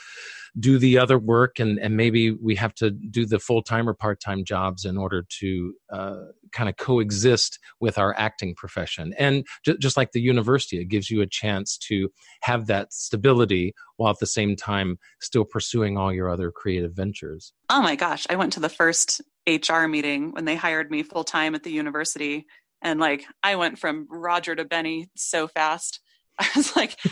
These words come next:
Speaker 2: "I get
Speaker 1: <laughs>
Speaker 2: dental insurance. I can go to the doctor. I have a retirement fund." Like, it was wild. After, like, years and years of freelancing, that was totally unheard of. And so,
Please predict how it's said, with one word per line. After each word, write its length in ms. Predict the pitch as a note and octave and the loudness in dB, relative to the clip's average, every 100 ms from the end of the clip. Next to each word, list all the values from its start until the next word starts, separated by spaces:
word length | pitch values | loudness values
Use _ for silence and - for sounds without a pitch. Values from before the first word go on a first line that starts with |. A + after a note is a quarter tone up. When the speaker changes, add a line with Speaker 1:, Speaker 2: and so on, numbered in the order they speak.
| - F#3+ | 0 0
Speaker 2:
"I 100 | A3+ | 2
get 220 | - - - E3 | 0 -2 -16 -20
Speaker 1:
<laughs> 260 | - - - | -20 -10 -2
Speaker 2:
dental 380 | G#3 B3 D#4+ E4 | 0 2 2 2
insurance. 760 | E4+ E4 E4 D#4+ F#4+ G4+ G4+ A3+ A3 _ - | 2 -2 -2 -2 -2 -4 -10 -12 -14 _ -12
I 60 | |
can 140 | A3 B3 | -6 -2
go 120 | B3+ | 0
to 100 | D4 | 0
the 120 | A3 | -2
doctor. 680 | E3 D#3 F#3 C4 - F4 F#4 | -6 -2 2 2 0 -2 0
I 100 | C4+ | 0
have 160 | A#3 B3 | 0 -2
a 80 | G3+ | -2
retirement 720 | F#3+ - A#3+ A3+ C4+ D4 C#4 F#3 | -8 -10 -6 -4 -2 -4 -6 -6
fund." 220 | E4+ C#4+ | -6 -6
Like, 180 | F3+ F3 | -6 -8
it 80 | D3+ | -12
was 200 | E3+ F#3+ _ _ | -14 -20 _ _
wild. 560 | F3 G3+ A#3 G#3+ D#3+ D#3 | -4 0 0 0 -2 -2
After, 400 | E3 E3 F3+ E3 | -4 -6 -8 -6
like, 160 | D#3+ - _ _ _ _ _ | -6 -8 _ _ _ _ _
years 400 | G#3 B3 B3+ B3 | -4 2 2 2
and 120 | G3+ | -2
years 240 | F#3+ G#3 F3+ | -2 -2 -4
of 120 | D#3+ | -10
freelancing, 600 | F#3+ G3 E3 D3+ D#3 D#3+ | -6 -4 -2 -4 -4 -4
that 120 | D#3+ | -4
was 120 | E3 | -6
totally 640 | - G#3 G3+ F#3 D#3+ D#3+ - _ _ _ _ _ - | -8 -4 -2 0 0 0 -4 _ _ _ _ _ 0
unheard 440 | F#3 F#3 F#3 F#3+ | 2 2 -2 0
of. 340 | D#3 B2+ C3+ - _ _ _ | 2 0 -2 -8 _ _ _
And 100 | E3 | -10
so, 320 | E3+ D#3 D#3+ | 0 2 0